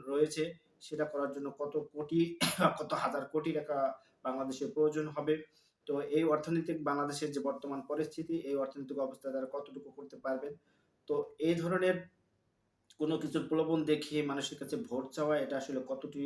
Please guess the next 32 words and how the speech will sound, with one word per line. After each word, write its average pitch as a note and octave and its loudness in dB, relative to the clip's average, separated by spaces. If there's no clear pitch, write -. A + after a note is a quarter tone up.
কতটুকু C#3 -2
যুক্তিসঙ্গত? B2+ -8
আপনারা D#3 2
আপনার, D#3+ 6
আহ, C#3+ 4
বিগত D3+ 4
সময়ে C3+ -2
যেভাবে C3+ 2
তারা C3 2
ক্ষমতায় C#3+ 0
রয়েছেন, C#3 0
তাদের C3 0
যে C3 2
কর্মকাণ্ড, C3+ -2
সেগুলো D3 -2
নিয়ে D3 -2
কিন্তু C3+ -6
মানুষ, C3 -2
আহ, B2+ 0
তাদের C3 -2
যে C3 2
দুহাজার C3 2
এক C#3+ -4
থেকে D3+ -4
দুহাজার C3 2
ছয় C3 -2
সাল C3 -6
পর্যন্ত B2+ -6
পাঁচবারে B2+ 2
দুর্নীতির C3+ 2
চ্যাম্পিয়ন, C3 0
সেগুলো F3 0